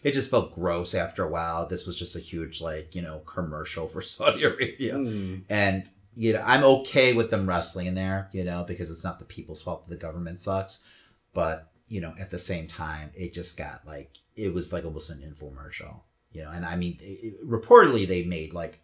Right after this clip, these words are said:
Speaker 1: hundreds of millions of dollars doing this show. Um, but I don't know. I mean, with the w-, you, with this being the time of the women's revolution and everything,
Speaker 2: Yeah.
Speaker 1: and, you know, we're, we're in this new age. Uh,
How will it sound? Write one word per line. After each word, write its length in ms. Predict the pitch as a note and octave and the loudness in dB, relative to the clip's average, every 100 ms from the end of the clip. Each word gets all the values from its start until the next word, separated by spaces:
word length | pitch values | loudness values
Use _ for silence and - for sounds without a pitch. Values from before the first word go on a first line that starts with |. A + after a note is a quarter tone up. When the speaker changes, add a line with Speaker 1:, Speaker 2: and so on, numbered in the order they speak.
| _ | _
Speaker 1:
hundreds 420 | _ - A2+ F#2 F2+ | _ -10 -6 -6 -4
of 100 | F2+ | -4
millions 320 | E2 D#2+ D#2+ | -4 -10 -12
of 60 | |
dollars 520 | D#2 D#2 C#2+ C#2 C#2 - | -10 -10 -10 -12 -14 -14
doing 320 | E2 D2 C#2+ | -12 -12 -14
this 100 | C2+ | -10
show. 400 | - - - - _ _ _ _ _ _ | -10 -10 -14 -20 _ _ _ _ _ _
Um, 340 | - - - - - - | -14 -14 -14 -18 -20 -12
but 320 | - - _ _ _ | -10 -12 _ _ _
I 80 | D#2+ | -16
don't 140 | C#2+ A#1+ | -16 -16
know. 80 | - - _ _ _ | -20 -20 _ _ _
I 100 | F#2 | -14
mean, 180 | E2 D#2+ | -14 -12
with 160 | D#2+ - _ _ _ _ | -10 -12 _ _ _ _
the 80 | G#2+ | -4
w-, 180 | F#2 F#2 | -4 -4
you, 360 | A2 A#2 - - | -4 -4 -4 -6
with 240 | C3+ C3+ | 0 2
this 200 | D3+ D#3 | 6 4
being 180 | D#3 C#3+ | 4 2
the 80 | C3 | 2
time 280 | A#2 A#2+ A#2 | 0 2 2
of 80 | G#2+ | 0
the 80 | |
women's 460 | F#2+ G2 G#2 G#2 F#2 | 0 0 0 -2 -2
revolution 640 | G#2+ F#2 G2 A#2 A2+ A#2+ | -2 0 2 4 4 2
and 80 | A2+ | 2
everything, 800 | A2 A2 G#2+ A2+ G#2+ A2 G#2 F#2+ | 2 0 0 2 2 2 0 0
Speaker 2:
Yeah. 80 | G2+ | 0
Speaker 1:
and, 200 | F2 F#2+ - - - - | 0 -2 -8 -18 -12 4
you 180 | A2 | 6
know, 360 | A2 G2 G2 F#2+ | 8 8 6 6
we're, 280 | F#2 G2 G2 | 4 0 0
we're 120 | G2 | -2
in 120 | G#2 | 0
this 200 | G#2 G2+ | 0 -2
new 240 | G#2 A2 A2 | 0 0 0
age. 760 | G#2+ G2+ G#2 G#2 G2+ G2+ - - _ _ _ - - | -2 -2 -2 -2 -4 -4 -4 -6 _ _ _ -12 0
Uh, 440 | G2+ F2 E2 - | 2 2 -2 -10